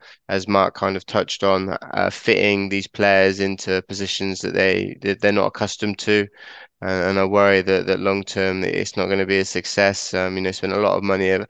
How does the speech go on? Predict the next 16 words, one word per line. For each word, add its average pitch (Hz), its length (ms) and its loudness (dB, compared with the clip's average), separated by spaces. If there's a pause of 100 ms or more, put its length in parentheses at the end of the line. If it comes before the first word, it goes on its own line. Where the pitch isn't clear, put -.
(480)
on 110 180 4
Havertz, 107 640 4
who 104 160 -2
ha-, 101 140 -2
hasn't 104 640 0
been 98 220 -2
consistent 101 680 -2
in 101 200 2
his 98 320 0
main 104 460 2
position 92 560 -4
at 95 160 -4
Chelsea. 95 500 0
So 98 220 -2
then 98 180 4
to, 98 160 -6